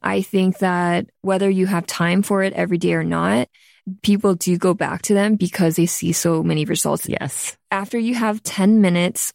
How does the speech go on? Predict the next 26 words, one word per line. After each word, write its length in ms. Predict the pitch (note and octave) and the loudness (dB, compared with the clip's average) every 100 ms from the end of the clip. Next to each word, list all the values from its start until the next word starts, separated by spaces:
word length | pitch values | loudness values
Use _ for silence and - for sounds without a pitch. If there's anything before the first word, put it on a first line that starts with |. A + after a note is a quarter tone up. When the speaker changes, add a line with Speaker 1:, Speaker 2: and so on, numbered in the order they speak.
| - | -4
Speaker 1:
with 180 | F3+ F3 | -2 0
a 60 | |
sheet 220 | E3+ - - | -2 -2 0
mask 200 | E3+ F3 | -2 0
and 100 | E3 | -2
you 60 | |
peel 240 | - F3+ E3 | 0 0 2
it 80 | |
off, 260 | D3+ E3 - - - - | 0 -2 -4 -12 -8 0
your 100 | A3+ | 0
skin 300 | - C4 B3 | 0 0 2
is 160 | G3 | 0
just 380 | F#3+ F3 E3+ - - - - | 2 0 0 -6 -16 -6 2
noticeably 500 | F#3 F#3+ G#3+ G#3+ G3 | 4 2 0 -2 -2
plump-, 300 | - D#3 - | -2 -4 -4
Speaker 2:
Yeah. 60 | - | -4
Speaker 1:
plumper. 480 | C3 E3+ E3+ F3 - _ _ | -2 0 0 -2 -6 _ _
There's 180 | F#3+ F3 | 0 0
just 340 | F#3 E3+ - - _ _ _ _ | 0 -2 -4 -10 _ _ _ _
brighter 380 | F3 G3+ F#3 F#3 | -2 0 -2 -4
complexion. 880 | - F#3 - D#3+ - - D#3 D#3+ E3 - - - | -2 -4 -2 -4 -2 2 4 4 2 -2 -20 -10
And, 220 | - F3 E3+ | -2 0 0
Speaker 2:
Absolutely. 320 | - A2+ G3 | -2 -2 0
Speaker 1:
and 100 | G3 | 2
it's 240 | G3+ - | 0 -2
just 300 | F4 - - | -4 -4 -8